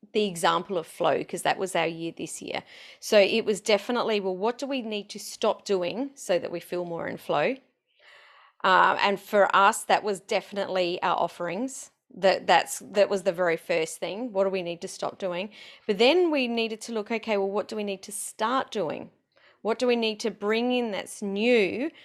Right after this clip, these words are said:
so that we're in flow?" And that was you, that was definitely for us, um, marking days off in our calendar so that we had days to ourselves for the year so we could get in flow for the week.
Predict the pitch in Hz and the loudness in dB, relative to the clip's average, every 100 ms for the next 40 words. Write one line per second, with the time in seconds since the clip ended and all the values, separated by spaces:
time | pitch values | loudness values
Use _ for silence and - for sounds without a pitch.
0 | - - - - 214 196 165 - 202 190 | -20 -20 -8 4 6 6 6 4 2 0
1 | 190 180 - 180 165 196 330 320 _ - | 0 -6 -6 -2 0 0 -2 -6 _ -2
2 | 190 180 185 175 208 196 180 - 196 196 | 0 2 4 4 2 -2 -2 -8 -10 -6
3 | 226 - 196 - 214 190 175 196 190 220 | -6 2 2 4 2 0 0 0 0 -2
4 | 214 202 190 - 185 - 180 190 - - | -2 -2 -4 -4 -6 0 0 0 -4 -8
5 | - 175 170 - 185 180 175 208 185 170 | -6 -2 -2 -4 0 2 2 -2 -4 -2
6 | 180 175 - 170 175 - 160 165 180 262 | -2 -4 -6 -10 -10 -8 -6 -4 -4 -6
7 | _ - _ - 220 190 180 196 185 165 | _ -20 _ 0 2 4 2 0 -2 -4
8 | - - 185 - 190 - - 156 - 196 | -2 -2 -4 -4 -4 -4 -2 0 -2 -8
9 | 185 175 220 - 190 175 202 - - 185 | -8 -4 -6 -4 -6 -6 -8 -6 -4 -4
10 | 175 - 175 180 - 190 165 160 285 - | -8 -4 -4 -4 -8 -8 -4 -2 -2 -4